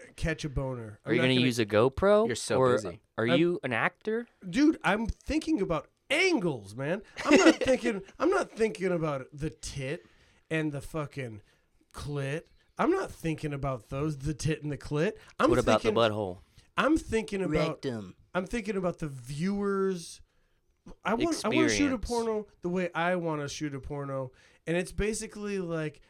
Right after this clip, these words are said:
Speaker 1: I never wanna see the bottom side. I always just wanna see the top side. You
Speaker 3: Huh.
Speaker 1: know, a lot of boobs bouncing.
Speaker 3: Dude, fun fact, you know those P O V movies? They don't, they're not, like, wearing GoPros. There's literally, like, a guy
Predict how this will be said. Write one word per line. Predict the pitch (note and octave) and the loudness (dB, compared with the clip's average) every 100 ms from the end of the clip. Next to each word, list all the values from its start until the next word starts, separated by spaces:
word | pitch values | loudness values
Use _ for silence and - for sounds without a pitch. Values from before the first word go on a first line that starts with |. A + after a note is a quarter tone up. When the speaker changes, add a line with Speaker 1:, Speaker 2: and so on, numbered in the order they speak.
| - | -10
Speaker 1:
I | D3+ | -6
never | G#3 A#3 | -4 -4
wanna | A3 G#3+ G3 | -4 -4 -6
see | G3+ | -6
the | F3+ D3 | -6 -6
bottom | C#3 D#3 D3 C3+ | -4 -4 -4 -8
side. | - B2+ A#2 A#2+ | -10 -8 -8 -6
I | |
always | D#3 F3+ D#3+ | -2 -2 -2
just | D#3+ - | -6 -8
wanna | D#3 D3 | -8 -8
see | - | -10
the | C#3+ A#2+ | -12 -10
top | C3+ B2 - | -8 -8 -12
side. | - G#2 F2+ D#2 B1 _ _ - | -14 -14 -16 -20 -20 _ _ -14
You | C3+ | -8
Speaker 3:
Huh. | C3 | -6
Speaker 1:
know, | C#3+ D3 D3 - - | -6 -8 -12 -20 -10
a | |
lot | A#2+ F3 E3 | -2 0 0
of | C3 | -2
boobs | D#3+ D#3+ D3 C#3 B2 | -2 0 -2 -6 -12
bouncing. | B2 B2 B2+ A#2 G#2+ G#2 F2+ C2+ | -10 -8 -8 -10 -14 -18 -18 -16
Speaker 3:
Dude, | - C3 | -14 -12
fun | - D#3 | -6 -6
fact, | D#3 C#3+ D3 A#2+ - | -4 0 0 0 -8
you | A#2+ | -12
know | B2 | -8
those | A#2+ A2+ | -8 -8
P | - C3 | -8 -8
O | A2 | -6
V | A2 A2+ | -8 -12
movies? | B2 C3 D3 C#3+ - - - - | -8 -8 -8 -10 -18 -20 -20 -12
They | |
don't, | D3 D#3 | -10 -8
they're | B2+ | -6
not, | E3 F3+ | -4 -2
like, | E3+ A#2+ | -4 -6
wearing | A#2 C#3+ C3+ | -8 -6 -8
GoPros. | G#2+ A#2+ C3+ G2 G2 | -8 -8 -8 -10 -10
There's | B2+ C3+ | -10 -8
literally, | C#3+ F3 E3+ B2 | -4 -2 -2 -2
like, | A#2 | -6
a | A2 | -10
guy | G2+ A2+ B2+ G2 F#2+ | -8 -8 -6 -8 -10